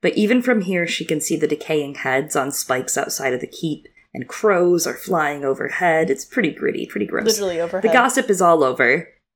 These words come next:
Speaker 1: Over, literally. Oh my god. Most things do go over her head. She's very short.
Speaker 2: Wow.
Speaker 1: The gossip is kind of all over, uh, about what's actually happened, and so what Arya has figured out so far is for true.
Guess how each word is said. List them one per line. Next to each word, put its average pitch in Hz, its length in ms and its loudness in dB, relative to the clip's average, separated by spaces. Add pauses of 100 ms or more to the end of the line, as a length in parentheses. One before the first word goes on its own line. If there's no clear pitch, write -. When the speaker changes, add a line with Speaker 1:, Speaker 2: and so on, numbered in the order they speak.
Speaker 1:
Over, 156 420 4
literally. 139 400 4
Oh 170 100 -2
my 165 140 -4
god. 151 380 -2 (120)
Most 180 320 0
things 190 240 2
do 180 140 0
go 143 140 0
over 127 240 -2
her 127 120 -4
head. 127 260 -6 (140)
She's - 280 -6
very 165 220 2
short. 147 260 2
Speaker 2:
Wow. 220 280 -2 (340)
Speaker 1:
The 214 420 4
gossip 311 380 0
is 392 120 2
kind 156 260 -2
of 151 120 -2
all 131 360 0
over, 156 500 0 (220)
uh, 139 200 0
about 139 360 2
what's 131 260 0
actually 123 420 0
happened, 151 560 -2
and 156 200 -6
so - 200 -2
what 165 180 0
Arya 175 300 4
has 151 160 0
figured 143 300 0
out 131 180 2
so 127 180 0
far 117 260 0
is 113 140 0
for - 140 -8
true. 180 420 2